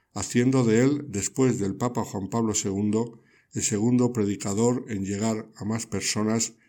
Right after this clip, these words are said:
en la historia de la Iglesia. No faltaron algunas controversias en torno a estas cruzadas del padre Patrick Peyton, pues se le acusó, y no sin algo de razón, de ser un instrumento de los servicios de inteligencia americanos en sus viajes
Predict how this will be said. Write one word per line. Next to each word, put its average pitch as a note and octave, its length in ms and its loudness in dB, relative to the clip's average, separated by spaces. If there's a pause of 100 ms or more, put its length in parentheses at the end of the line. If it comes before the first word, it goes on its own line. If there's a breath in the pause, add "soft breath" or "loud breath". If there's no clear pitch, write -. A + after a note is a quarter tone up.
(240 soft breath)
en G2 160 -8
la F#2+ 80 -2
historia G#2+ 520 0
de G2 100 -2
la F#2 80 -4
Iglesia. F#2 580 -4 (1700)
No A#2 120 2
faltaron A#2 540 6
algunas G2+ 600 2
controversias G#2 800 2
en F#2+ 120 0
torno G#2 320 2
a G2+ 60 0
estas G2 240 -2
cruzadas G#2 480 2
del G2 200 0
padre G2+ 300 0
Patrick G2 460 -6
Peyton, A2+ 560 0 (400 loud breath)
pues G#2 160 4
se - 100 4
le G#2 60 4
acusó, C#3+ 640 4 (380)
y A2 180 0
no A#2+ 100 4
sin A2+ 220 2
algo G#2 220 4
de A2 80 4
razón, G#2 480 0 (400 loud breath)
de - 100 0
ser A2+ 200 2
un A2+ 100 2
instrumento G#2+ 580 0
de G2+ 60 -2
los G2 120 0
servicios G2+ 520 -2
de G2 80 -2
inteligencia F#2+ 640 -4
americanos G2+ 720 -2
en G2+ 80 -6
sus F#2 200 -8
viajes G2+ 520 -4